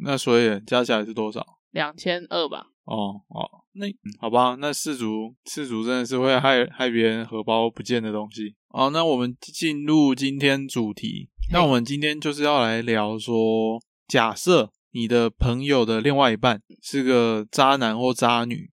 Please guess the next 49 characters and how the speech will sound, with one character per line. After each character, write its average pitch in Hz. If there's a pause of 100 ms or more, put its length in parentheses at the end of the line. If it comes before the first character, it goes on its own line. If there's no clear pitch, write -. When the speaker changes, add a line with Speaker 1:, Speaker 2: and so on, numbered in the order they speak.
(100)
Speaker 1:
你 117
会 120
不 123
会 123
告 120
诉 120
你 107
朋 104
友， 117
劝 127
他 110
分 110
手？ - (240)
这 185
是 185
一 180
个 139
非 170
常 110 (240)
困 147
难 104
的 107
人 107
生 127
哲 107
学 107
问 110
题。 104
Speaker 2:
<laughs> -
Speaker 1:
怎 113
么 120
说 143
呢？ 135
就 185
是 185
在 180
我 117
以 120
前 104
的 107
时 107
候， 117 (200)
我 113
是 156
属 107
于 104
那 120
一 120
种 107